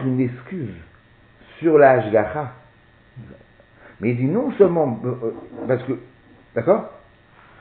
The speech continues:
Regarde, euh, on va finir. On va, oui, je fais la, la, la, la dernière partie. Agra, le Gaon. Ouais. Agra, Al Pi Anal.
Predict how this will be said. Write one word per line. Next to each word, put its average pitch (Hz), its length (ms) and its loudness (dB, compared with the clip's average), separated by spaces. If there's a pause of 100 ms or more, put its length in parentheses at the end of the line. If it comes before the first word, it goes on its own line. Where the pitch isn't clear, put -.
(840)
Regarde, 113 300 2 (920)
euh, 104 280 2
on 92 60 0
va 90 100 -4
finir. 117 260 -6 (260)
On 117 100 0
va, 120 220 4
oui, 113 220 -2
je - 60 -12
fais 127 140 -4
la, 101 280 4
la, 80 280 0 (500)
la, 98 280 2
la 95 180 0
dernière 90 320 -4
partie. 117 360 -8 (1300)
Agra, 123 720 4 (100)
le 107 100 2
Gaon. 113 300 8 (1000)
Ouais. 123 220 2 (680)
Agra, 123 560 4 (460)
Al 110 200 2
Pi 175 160 8
Anal. 85 480 4